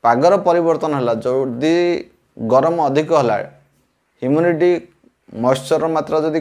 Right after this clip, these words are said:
କମିଲା, ଟେମ୍ପରେଚର ବଢ଼ିଲା, ବାର୍ଡ ଅଟୋମେଟିକ୍ ମୋର୍ଟାଲିଟି ହେବାଟା ଆରମ୍ଭ କରିବେ। ସୋ, ଆଜିର ଭିଡ଼ିଓ ବନେଇବା ପଛରେ ଗୋଟେ ଏକା ମୋଟିଭ ଯେ ବର୍ଷା ଦିନ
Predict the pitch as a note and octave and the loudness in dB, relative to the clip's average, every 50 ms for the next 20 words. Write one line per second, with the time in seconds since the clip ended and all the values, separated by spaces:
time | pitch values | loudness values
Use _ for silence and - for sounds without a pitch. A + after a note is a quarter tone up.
0 | - - B2 A#2+ C3+ D#3 D#3+ C#3+ B2 G#2 F#2 - - - _ _ _ _ _ _ | -6 -4 -4 -2 0 0 0 0 0 -2 -2 -6 -12 -20 _ _ _ _ _ _
1 | _ - C3 B2 B2 B2 D#3 E3 - F3 D#3+ D3+ C#3 C3+ C3+ D3 C#3+ C3 G#2+ G#2 | _ -6 -4 -4 -2 0 0 0 0 0 0 2 2 0 0 0 0 -2 -2 0
2 | A#2 B2+ D3 D#3 C3+ - G#2 G#2+ G#2+ - D#3 F3 G3 G3+ D#3+ - G#3+ G3+ G#3+ - | 2 2 2 2 0 -2 -2 -4 -4 -4 -4 -2 -2 -2 0 -2 -2 -2 -4 -14
3 | _ - _ _ _ _ - A2 A2+ G#2 A#2 A#2 A#2+ A2+ A2 - A2+ G#2 G2 G2 | _ -20 _ _ _ _ -8 -6 -4 -2 -2 -2 -2 -2 -2 -4 -4 -4 -4 -4
4 | G2 C3 - - - _ - - G2 F#2+ F2+ F2 F2 E2 E2+ E2+ E2+ F2 - _ | -6 -6 -8 -10 -14 _ -8 -6 -6 -6 -6 -8 -10 -10 -10 -10 -10 -10 -12 _
5 | _ _ - F#3+ G#3 - F3 E3 F#3 G#3 F#3+ E3 E3 E3 F#3 F#3 F#3 F#3+ F#3+ F#3 | _ _ 0 4 4 6 6 4 2 0 0 0 0 0 0 0 -2 -2 -2 -2
6 | F3 F3 E3+ F3+ F#3 E3 D3 C3+ B2 E3 E3+ E3 E3+ F3 F3 E3+ E3 D#3+ F#3 F#3 | -4 -4 -4 -4 -2 0 0 0 2 2 2 2 2 2 2 2 0 0 0 -2
7 | F3 D#3+ C#3+ D#3+ E3+ F3 D#3 C3 A2 A#2 A2+ - - F#3 E3+ E3 F3+ F3+ | -2 -2 -2 0 0 0 0 0 -2 -2 -2 -2 0 -2 0 0 0 -2